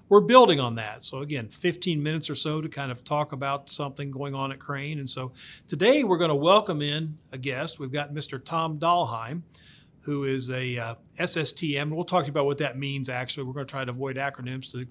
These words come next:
fullest extent possible. But, uh, Tom's kind of a big deal. So here to talk to Tom a little bit, I wanna welcome in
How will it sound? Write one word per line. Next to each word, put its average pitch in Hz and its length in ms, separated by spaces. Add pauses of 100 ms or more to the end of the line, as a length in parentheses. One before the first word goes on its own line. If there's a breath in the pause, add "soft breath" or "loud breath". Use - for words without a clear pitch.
fullest 135 240
extent 131 320
possible. 127 420
But, 123 260
uh, 127 120 (500 loud breath)
Tom's 277 300
kind 240 240
of 240 60
a 233 40
big 214 260
deal. 151 400
So 143 220
here 220 200
to 208 80
talk 233 280
to - 60
Tom 185 340
a - 20
little 165 200
bit, 151 300
I 190 40
wanna 151 220
welcome 156 400
in 185 260